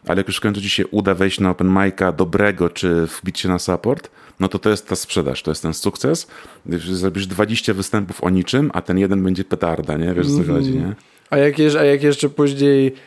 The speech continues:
Speaker 2: cię wpuszczają, czy zapraszają sami później, to zobaczysz dopiero już, to, to, tak jak mówisz, to jest takie, „A, su-, super, było coś”.
Speaker 1: No.
Speaker 2: Pamiętam sytuację z,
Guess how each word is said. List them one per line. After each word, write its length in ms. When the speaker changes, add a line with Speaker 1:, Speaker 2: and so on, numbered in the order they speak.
Speaker 2:
cię 200
wpuszczają, 580
czy 140
zapraszają 640
sami 280
później, 480
to 180
zobaczysz 380
dopiero 320
już, 180
to, 60
to, 220
tak 160
jak 140
mówisz, 260
to 60
jest 160
takie, 300
„A, 180
su-, 280
super, 440
było 200
coś”. 220
Speaker 1:
No. 60
Speaker 2:
Pamiętam 440
sytuację 580
z, 160